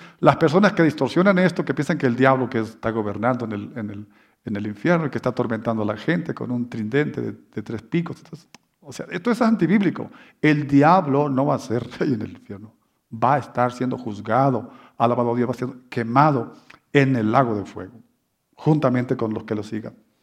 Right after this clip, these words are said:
Entonces ve lo importante, las, las per-, los propósitos del milenio.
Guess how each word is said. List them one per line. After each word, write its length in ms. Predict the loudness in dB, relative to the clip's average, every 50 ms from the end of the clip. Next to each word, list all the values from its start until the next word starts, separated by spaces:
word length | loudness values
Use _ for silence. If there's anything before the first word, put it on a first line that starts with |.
| _ _ _ _ _ _
Entonces 360 | _ 0 0 4 4 4 4 6
ve 360 | 6 6 6 6 2 -2 -8 -14 -16 -20 -20 _ _ _ _ _ _ _ 0
lo 200 | 4 8 10 10
importante, 880 | 10 8 8 4 2 4 4 4 4 4 4 6 6 6 6 6 4 4
las, 480 | 6 6 6 6 2 -4 -10 -16 -20 _ _ _
las 280 | 2 4 6 6 6 4
per-, 260 | 2 -2 -2 0 0
los 180 | 0 0 0 2
propósitos 680 | 2 2 2 2 4 6 6 6 6 4 2 2 2
del 140 | 0 0 0
milenio. 460 | 0 0 2 2 2 2 0 -2 -4